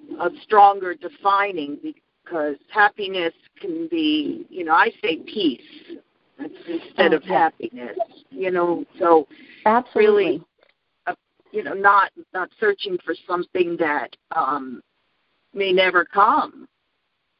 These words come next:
Speaker 2: Exactly. And, you know, when I talk to my clients and, and I talk to mompreneurs, I talk a lot about, um, the personal growth, the personal transformation.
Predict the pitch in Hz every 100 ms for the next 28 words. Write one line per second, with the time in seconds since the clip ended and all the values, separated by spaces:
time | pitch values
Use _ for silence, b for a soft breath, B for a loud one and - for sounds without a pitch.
0 | _ _ - 180 170 175 170 170 170 160
1 | - 196 196 214 220 214 226 254 240 -
2 | 220 196 - 208 185 180 170 - 185 175
3 | 180 175 175 170 - 175 175 185 180 175
4 | 175 - 185 185 185 - _ _ _ _
5 | _ 190 196 190 185 170 165 170 165 165
6 | - 165 165 170 180 - - 233 - 208
7 | 185 175 175 180 170 170 - 190 - 180
8 | - 165 - - 170 202 240 - -